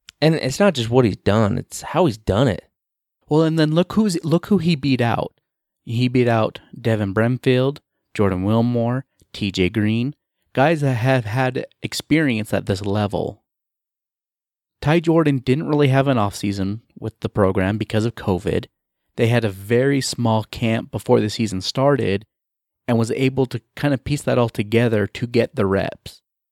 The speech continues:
Speaker 2: to, to, to be that deserving, to be the number one guy. I mean, that just shows how special he is.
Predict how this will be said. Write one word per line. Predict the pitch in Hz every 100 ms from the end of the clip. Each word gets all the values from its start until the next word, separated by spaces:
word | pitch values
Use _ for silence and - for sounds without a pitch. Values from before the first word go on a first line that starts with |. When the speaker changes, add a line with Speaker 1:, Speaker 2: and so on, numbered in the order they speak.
| _ _ -
Speaker 2:
to, | 131
to, | 131 139
to | - 170
be | 160 165
that | 147 151
deserving, | 120 107 107 113 127 135 - _ _ -
to | 120
be | 127
the | 135
number | 113 110 104
one | 95 92
guy. | 90 90 101 101 - - _ _ _ _
I | 113
mean, | 117
that | 180
just | 160 -
shows | 147 131
how | 113
special | - - 135 -
he | 107 107 - 127
is. | 131 107 104